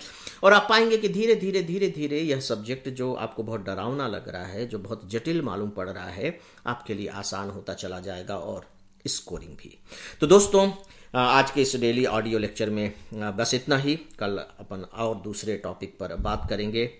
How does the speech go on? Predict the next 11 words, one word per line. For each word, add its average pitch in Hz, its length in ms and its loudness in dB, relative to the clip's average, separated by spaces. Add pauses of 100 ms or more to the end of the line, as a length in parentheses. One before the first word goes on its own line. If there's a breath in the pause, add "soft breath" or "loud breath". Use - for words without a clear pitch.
अब 95 140 -10
मैं 98 140 -6
आप 87 180 -10
सबसे 95 360 -10
इजाज़त 107 320 -4
चाहूँगा। 120 640 -4 (500 loud breath)
अ, 92 520 -6
मेरा 95 340 -2
अभिवादन 131 460 4
स्वीकार 117 440 0
करें। 107 300 0